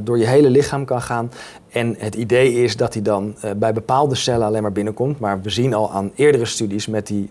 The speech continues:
targeting, eh, met het targeting systeem, dat er wel degelijk overal plaatsvindt. Vooral in het vatensysteem, in de lever en in de milt.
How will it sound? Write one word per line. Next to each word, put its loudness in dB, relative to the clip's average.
targeting, -2
eh, -4
met -6
het -6
targeting -2
systeem, -4
dat -4
er -2
wel 0
degelijk 2
overal 0
plaatsvindt. -6
Vooral 0
in -8
het -8
vatensysteem, -2
in -8
de -6
lever 0
en -8
in -6
de -4
milt. -6